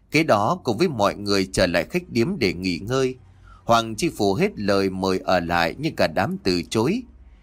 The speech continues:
Hiện tại trong nhà của Hoàng Chi Phủ đâu đâu cũng là mùi máu tanh đến thở còn khó, đừng nói chi là nghỉ ngơi. Cả đám người Trương Phong lại khách điếm chưa lâu thì mấy người Sơn Đăng Thiền Sư cũng tìm tới.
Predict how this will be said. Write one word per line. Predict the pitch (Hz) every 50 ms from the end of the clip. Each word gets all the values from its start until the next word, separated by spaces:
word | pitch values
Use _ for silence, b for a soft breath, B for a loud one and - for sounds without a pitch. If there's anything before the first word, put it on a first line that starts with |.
| b
Hiện | - 131 123 95
tại | 120 110 110
trong | 110 - 180 156 117
nhà | 101 98 95 95 92
của | 95 - 101 92
Hoàng | 87 95 90 90
Chi | - - 165 131
Phủ | - - 107 95 85 85
đâu | 98 127 143 151
đâu | 143 139 139 139 143 135 135
cũng | - - 196
là | 151 107 90 85
mùi | 82 85 87 87 87 78
máu | - 85 101 160 190 -
tanh | - 123 113 107 107 107 104 95
đến | 92 117 165 196 -
thở | - 90 80 73
còn | - - - 80 64 62 -
khó, | - 92 92 104 156 202 226 b b b b b
đừng | - 123 120 90 90
nói | 90 90 104 160 170 -
chi | - - 131 127 120
là | 98 85 80 76
nghỉ | 73 82 87 80 69 80
ngơi. | 95 110 120 127 120 - - - - - b b b b b b b b b b b b b b b -
Cả | 147 127
đám | 226 190 214 233 170
người | 123 113 113 110 107
Trương | - 180 180 180 170
Phong | - - 165 165 160 143
lại | 110 98 98 92 80 65
khách | - - 196 196 196
điếm | - 123 120 127 180 196
chưa | - - 160 151
lâu | 147 143 143 143 147 143 139 B B B B B
thì | - 139
mấy | 120 131 185 226
người | 185 117 98 101 101 98
Sơn | - - 170 160 156
Đăng | 139 165 143 120 -
Thiền | - 98 92 95
Sư | 98 - - 156 151 143 139
cũng | - 180 185 - -
tìm | 104 92 85 82
tới. | - 101 104 135 190 233